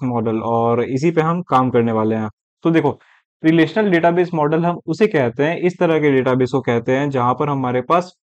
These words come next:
rows और कॉलम्स के form में, यानी कि tables के form में हमारे पास data जो है वो स्टोर किया हुआ हो, ठीक है। देखो यहाँ पर, क्योंकि यहाँ पर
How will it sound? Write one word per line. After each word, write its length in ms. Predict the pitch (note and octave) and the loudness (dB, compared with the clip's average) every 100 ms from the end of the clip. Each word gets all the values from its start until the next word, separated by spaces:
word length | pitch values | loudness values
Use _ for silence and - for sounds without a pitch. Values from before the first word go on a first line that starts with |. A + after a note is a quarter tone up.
| - | -12
rows 440 | A#2+ C3 E3+ G3+ | -4 2 4 4
और 240 | D3+ D3 C#3+ | 4 2 0
कॉलम्स 500 | - C3+ C#3+ D#3+ - | 0 2 2 0 0
के 80 | D#3 | 0
form 300 | D3 A#2 A2 | 0 0 0
में, 80 | A2+ | -2
यानी 200 | B2 D#3 | -2 -2
कि 140 | G3+ | -4
tables 420 | - C#3+ D3 D#3+ | 0 2 4 2
के 120 | D#3+ | 2
form 260 | D3 C#3 B2+ | 0 0 -2
में 200 | C3+ F#3+ - _ - | -2 -6 -10 _ -6
हमारे 260 | C#3+ C#3+ C#3+ | 0 2 2
पास 180 | D#3+ | 0
data 260 | D3 C3+ C#3+ | 2 2 2
जो 120 | C#3+ | 2
है 60 | E3 | 2
वो 160 | G3 | 2
स्टोर 300 | G3 - C#3 | 0 4 2
किया 200 | A#2+ B2 | 4 2
हुआ 200 | A2+ G#2+ | 2 2
हो, 160 | G#2+ G#2 G#2 _ _ _ - | 0 -2 -8 _ _ _ -8
ठीक 140 | D3+ | -2
है। 140 | F3 C4 _ _ _ _ _ | -2 -4 _ _ _ _ _
देखो 240 | D3 F3 F#3 | 0 4 4
यहाँ 160 | F3 | 4
पर, 140 | F3 F#3 | 2 0
क्योंकि 400 | F3 - E3+ F#3+ | 0 0 0 2
यहाँ 180 | F#3+ F#3 | 0 2
पर 160 | G3+ | 0